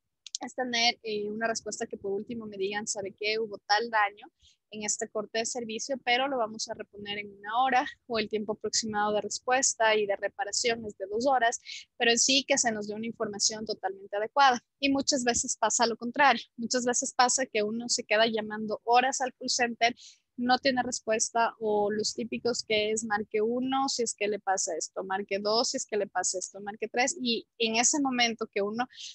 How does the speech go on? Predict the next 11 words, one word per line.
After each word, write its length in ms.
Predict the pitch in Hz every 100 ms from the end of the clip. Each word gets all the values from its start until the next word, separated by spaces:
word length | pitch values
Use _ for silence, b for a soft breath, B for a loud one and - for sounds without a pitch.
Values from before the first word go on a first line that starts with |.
| B _ _
lo 220 | - 226 220
que 140 | 233
más 400 | 226 247 - -
quiere 440 | 240 220 214 202 196
es 160 | -
una 300 | 220 214 220 B B B B -
velocidad 600 | 214 214 208 220 214 220
de 100 | 220
respuesta 840 | 214 - - 247 247 - - 190 226 _ -
totalmente 880 | 202 - 226 220 214 214 - 214 - _
rápida, 720 | - 220 226 208 - 185 214